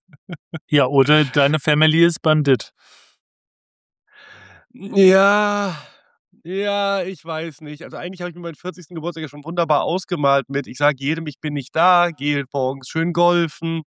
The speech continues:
Speaker 2: äh, lecker Mittagessen, verbringe den Nachmittag mit der Familie. Das war eigentlich mein Plan. Und nichts
Speaker 1: Ah.
Speaker 2: gegen den Dit, aber, äh,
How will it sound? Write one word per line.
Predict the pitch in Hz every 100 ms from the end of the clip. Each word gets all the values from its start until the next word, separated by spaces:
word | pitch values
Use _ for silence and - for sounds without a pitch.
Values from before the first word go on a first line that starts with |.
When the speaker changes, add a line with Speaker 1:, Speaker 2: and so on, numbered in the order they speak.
| _ _ _ _ _ _ _ _
Speaker 2:
äh, | - 131 131 127 127
lecker | 127 127 151 151
Mittagessen, | 175 175 151 - 151 - 151
verbringe | 139 123 127
den | 120
Nachmittag | 113 113 135
mit | 127
der | 165
Familie. | 170 180 170 165 151
Das | 143
war | 180
eigentlich | 180 156
mein | 180
Plan. | 151 185 160 127 _ _ _ _ _ _ _ _ _ -
Und | 143
nichts | 139 165 -
Speaker 1:
Ah. |
Speaker 2:
gegen | 107 -
den | 160 156
Dit, | 170 208 -
aber, | 147 135 139 139 117 _ _ _ _ _ _ _ _ _ _
äh, | -